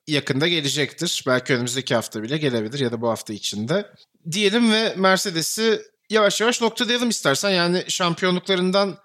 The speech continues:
bahsetmeye herhalde gerek bile yok. İnanılmaz bir şampiyonluk zaten. Puan farkı iki ve üçüncü sıradaki takımları topladığında bile hala mevcut oluyor. Mercedes'e yetişemiyorlar.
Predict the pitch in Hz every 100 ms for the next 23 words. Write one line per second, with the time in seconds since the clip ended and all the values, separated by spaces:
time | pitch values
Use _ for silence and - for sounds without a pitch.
0 | - 170 180 185 202 202 208 190 185 208
1 | 190 202 196 143 180 175 170 170 175 180
2 | 160 - 127 117 123 117 - 120 117 165
3 | 170 165 - 160 147 147 - 156 143 165
4 | 165 160 - - - 151 180 165 160 165
5 | 160 - 165 156 - 170 - 156 147 165
6 | 170 - 170 - 151 143 151 151 165 147
7 | 131 120 - - 143 143 131 127 120 113
8 | - 120 117 127 160 - 135 123 - 123
9 | 113 131 117 - 127 113 110 175 -